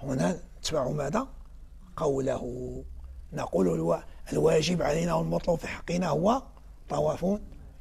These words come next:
واحد وسعي واحد. والفعل الذي زاد، الفعل هو ندب أو واجب في حق صلى الله عليه وسلم دون الأمة. الفعل ندب أو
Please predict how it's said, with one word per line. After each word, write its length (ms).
واحد 380
وسعي 600
واحد. 360
والفعل 400
الذي 280
زاد، 160
الفعل 460
هو 640
ندب 500
أو 120
واجب 600
في 100
حق 260
صلى 100
الله 120
عليه 80
وسلم 220
دون 260
الأمة. 480
الفعل 560
ندب 600
أو 80